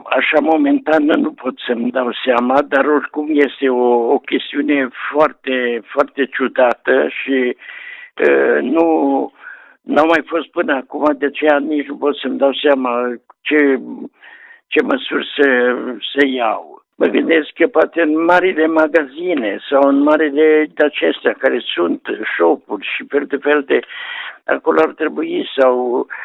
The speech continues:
e, sport, sau unde nu se adună, dar unde vin, e, câțiva oameni, eu să, să ne spun, „Nu veniți”, închid ușa bisericii, că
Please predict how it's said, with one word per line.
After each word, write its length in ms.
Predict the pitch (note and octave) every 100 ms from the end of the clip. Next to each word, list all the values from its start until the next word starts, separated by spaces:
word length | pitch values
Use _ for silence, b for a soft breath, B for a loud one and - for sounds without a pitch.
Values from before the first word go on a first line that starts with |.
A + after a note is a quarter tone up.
| B B -
e, 120 | C#3+ C#3 B2+ B2 B2 B2+ -
sport, 480 | - F3+ F3 C#3 - _ B2 G#2+
sau 300 | D3 C#3 C#3+
unde 240 | D3 D3 D3+
nu 160 | D3+
se 240 | E3 - D3
adună, 420 | D#3+ F3 E3 -
dar 160 | A#2+ C3+
unde 260 | D3 D3
vin, 400 | C#3 D3+ D#3+ D3
e, 380 | C#3+ B2+ C3 C3 -
câțiva 440 | D#3 C3+ C#3+ C3+
oameni, 760 | C#3+ D3+ D3 C#3 C3 B2 A#2+ B2
eu 120 | D3
să, 440 | - C#3+ B2+ A2+
să 100 | -
ne 160 | A#2+ A2+
spun, 260 | - D3+ C#3+
„Nu 200 | C#3 C#3
veniți”, 520 | C3 A#2 C3+ C#3 -
închid 520 | C#3 - - C3+ G#2 D3+
ușa 400 | C3 C3 B2 -
bisericii, 640 | A2+ G#2+ - C3+ C#3+ - C3+
că 280 | - C3+